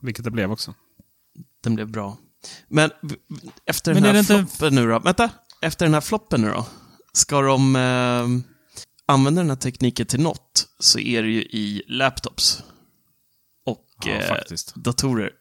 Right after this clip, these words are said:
Speaker 2: Tänk dig att ha ingen skärm på framsidan. Det finns ingen risk för att du blir av, att någon hackar din kamera och tittar på den. Och när du väl ska ringa FaceTime eller någonting så bara, shlopp, åker den där från baksidan upp på framsidan.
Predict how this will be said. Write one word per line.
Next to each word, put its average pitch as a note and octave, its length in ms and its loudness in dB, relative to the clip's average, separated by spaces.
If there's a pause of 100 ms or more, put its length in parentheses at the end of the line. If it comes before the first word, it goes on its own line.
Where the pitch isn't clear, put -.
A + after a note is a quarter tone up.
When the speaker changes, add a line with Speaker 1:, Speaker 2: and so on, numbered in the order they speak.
(140)
Speaker 2:
Tänk F#3 260 2
dig F3+ 100 4
att D3 80 0
ha A#2 440 2 (440)
ingen E3 260 4
skärm C#3+ 220 -2
på C3 100 -8
framsidan. A2+ 520 -2
Det A#2 60 -2
finns C3+ 200 2
ingen D#3 260 4
risk C3 260 0
för B2 100 -2
att A#2 120 -2
du A2+ 60 -4
blir G#2+ 300 0
av, G2+ 140 -4 (640)
att - 140 -8
någon G#2+ 180 2
hackar A#2 320 -6
din A2 160 -4
kamera G#2+ 280 0
och - 60 -4
tittar G#2 220 -6
på G#2+ 140 -4
den. G#2 120 -2 (280)
Och C#3+ 240 2
när D3 280 6
du D3+ 80 2
väl A#2 240 0
ska A2 220 0
ringa A2 300 2
FaceTime A2 440 -2
eller G#2+ 100 2
någonting G#2 300 -2
så A#2 100 -4
bara, G#2 160 -4 (260)
shlopp, A4+ 600 -2 (600)
åker D3+ 200 2
den C#3 80 6
där B2 120 4
från B2+ 200 -2
baksidan A#2 460 0
upp A2 240 -2 (160)
på B2 100 -6
framsidan. G#2 640 0